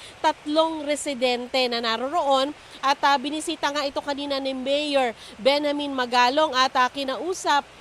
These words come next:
ng, ah, ah, kinatawan ng barangay yung, ah, pamilya na nananatili pa doon. At sinabi nila na sa ngayon ay wala silang balak lumikas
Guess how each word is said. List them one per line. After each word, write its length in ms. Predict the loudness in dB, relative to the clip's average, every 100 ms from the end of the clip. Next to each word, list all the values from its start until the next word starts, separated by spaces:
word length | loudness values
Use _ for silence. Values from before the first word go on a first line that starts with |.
| -18
ng, 280 | -4 0 0 2
ah, 520 | 2 2 2 0 -2 -2
ah, 280 | 0 0 -2 -6 -16 -6
kinatawan 560 | -4 0 4 4 2
ng 80 | 0
barangay 640 | 0 0 2 4 4 4 -4 -16 -4
yung, 240 | 0 2
ah, 480 | 4 2 2 -2 -4 -6 0
pamilya 560 | 0 0 -4 2 2 0 -8 0
na 80 |
nananatili 720 | 2 2 0 -2 -4 -4 -6 -4
pa 160 | -4
doon. 320 | 0 4 4
At 160 | 4 -4
sinabi 400 | -4 -2 -2 -2
nila 320 | -2 4 4 4 -8 -10
na 80 | -8
sa 160 | -4 -2
ngayon 240 | 0 0
ay 160 | -2 0
wala 280 | 2 2 0
silang 320 | -2 -4 0
balak 360 | 2 2 2 -2
lumikas 800 | -6 -4 -6 0 4 4 4